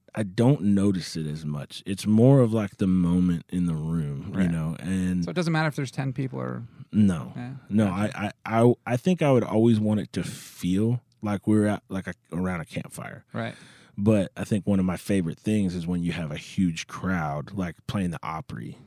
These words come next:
Speaker 1: you know, is totally one of those things where, you know, there's five plus thousand people in there, and then it feels like you're just sitting around a
Speaker 2: I so wanted
Speaker 1: campfire.
Speaker 2: to be there for that for you, man.
Speaker 1: Dude, I'm doing it again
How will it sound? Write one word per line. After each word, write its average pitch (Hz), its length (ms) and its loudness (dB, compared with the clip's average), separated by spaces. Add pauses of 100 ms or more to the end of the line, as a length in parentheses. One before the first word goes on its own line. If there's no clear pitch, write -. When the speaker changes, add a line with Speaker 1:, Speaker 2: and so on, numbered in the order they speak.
(120)
Speaker 1:
you 92 160 -2
know, 80 220 -2
is 78 240 -6
totally 87 400 0
one 82 180 -4
of 82 60 -6
those 78 220 -6
things 80 320 -6
where, 76 260 -6 (540)
you 175 80 4
know, 80 120 2
there's 85 240 -2 (140)
five 80 340 -6
plus - 200 -6
thousand 78 420 -6
people 92 320 -2
in 80 140 -4
there, 78 360 -10
and 85 220 -4
then 80 400 -8 (460)
it 78 160 -6
feels 82 460 -2
like 76 200 -8
you're 69 100 -8
just 73 180 -8
sitting - 220 -10
around - 220 -12
a - 40 -12
Speaker 2:
I 165 40 -4
so 214 200 -2
wanted 202 40 -2 (140)
Speaker 1:
campfire. 127 80 -4
Speaker 2:
to 123 80 -4
be 117 160 -2
there 104 160 -4
for 104 160 -12
that 104 200 -12
for 113 120 -10
you, 107 180 -6
man. 110 360 -8 (340)
Speaker 1:
Dude, 165 180 8
I'm 165 140 6
doing 190 240 10
it 180 80 6
again 202 420 4